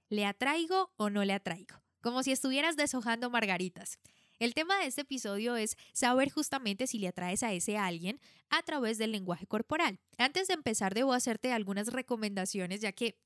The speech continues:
cuando hablamos de este tema debes entender que existen algunas reglas antes de pasar a interpretar las señales. Pero la más importante y en la que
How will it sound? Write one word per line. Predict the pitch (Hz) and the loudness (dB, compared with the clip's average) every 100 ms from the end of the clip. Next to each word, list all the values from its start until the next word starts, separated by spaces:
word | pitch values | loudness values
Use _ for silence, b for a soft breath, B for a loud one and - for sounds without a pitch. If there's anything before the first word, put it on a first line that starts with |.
| _ | _
cuando | 196 185 180 | -4 -2 -2
hablamos | 170 185 208 247 320 | -2 2 2 2 -2
de | 302 185 | -2 -2
este | - 220 | -2 -2
tema | 220 190 208 | -2 0 0
debes | 233 196 220 | 0 0 -2
entender | 220 202 180 170 | -4 -6 -6 -6
que | 196 | -6
existen | - 220 - 226 | -4 -4 -4 -2
algunas | 214 175 170 | -2 -2 -2
reglas | 190 220 196 208 - B B | -2 0 0 0 -2 B B
antes | 240 269 277 302 | -2 0 -2 -2
de | 277 | -2
pasar | 208 202 175 | -2 -4 -4
a | |
interpretar | 180 - - 196 170 | -4 -4 -4 -4 -4
las | 180 196 | -4 -4
señales. | 220 226 247 185 - - B B B | -2 2 2 2 -4 -10 B B B
Pero | - 247 | 4 6
la | 269 | 6
más | 277 330 403 | 2 -2 -4
importante | 381 262 220 202 185 | -4 -2 0 0 0
y | 240 220 | 0 0
en | |
la | 185 | 0
que | 175 175 | -2 -4